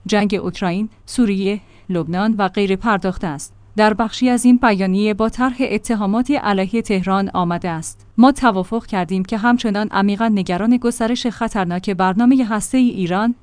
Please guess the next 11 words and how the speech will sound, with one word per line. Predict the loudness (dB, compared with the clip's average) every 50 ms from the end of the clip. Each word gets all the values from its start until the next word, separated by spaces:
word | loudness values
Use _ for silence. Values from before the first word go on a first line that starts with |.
| -2 0
در | 2 2 2
کنار | 0 0 0 0 2 2 2
رفتار | 0 0 -2 -2 -2 0 0 0
آن | 0 0 0 2 2 2
در | 2 2 0 0
منطقه | 0 0 -2 -2 -2 -2 -4 -2 -2 -4 -2 -2
و | -2
در | 0 0 0 0
خاک | 0 -2 -4 -4 -4 -4 -4
اروپا | -2 -4 -4 -4 -4 -6
هستیم. | -6 -6 -6 -8 -8 -10 -10 -10 -10